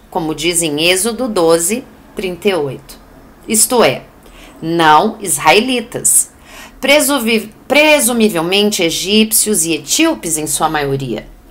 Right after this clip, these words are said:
que viviam no Egito no tempo do Êxodo e que decidiram partir junto com a migração judaica.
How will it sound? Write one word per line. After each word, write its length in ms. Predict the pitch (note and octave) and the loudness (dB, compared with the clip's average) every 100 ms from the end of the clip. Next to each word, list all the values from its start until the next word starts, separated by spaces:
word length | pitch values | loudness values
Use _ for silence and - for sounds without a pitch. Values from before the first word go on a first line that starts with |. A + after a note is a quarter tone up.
| - - - | -20 -20 -10
que 140 | F3 | -8
viviam 480 | D#3 C#3+ D#3 A3 A3 | -4 -4 2 2 2
no 80 | F3 | 0
Egito 520 | D#3 E3+ B3+ C4+ B3+ | -4 -2 -2 -2 -2
no 120 | G#3+ | -2
tempo 340 | A3 C4+ C4+ | 2 0 0
do 160 | A3+ B3 | -4 0
Êxodo 540 | C4 C#4+ G#3+ E3 C#3 C#3+ | 2 2 0 -4 -6 -8
e 80 | |
que 120 | D#3 F3 | -8 0
decidiram 840 | G#3 G#3+ A#3 D3+ D#3 A3+ D4 G#3+ | 2 2 -2 -8 -4 -2 0 -2
partir 480 | G3+ - - A#3+ F3+ | -4 -10 -6 -2 -2
junto 560 | C#3+ D#3 B3 D#4 E4 | -4 -4 -4 -4 -6
com 240 | - A#3 G3+ | -2 2 2
a 80 | |
migração 520 | F#3 F3+ E3 E3+ F3 D#3+ | 0 -2 0 0 -2 -6
judaica. 640 | D3+ C#3 C#3 C3 - - | -8 -8 -8 -10 -16 -20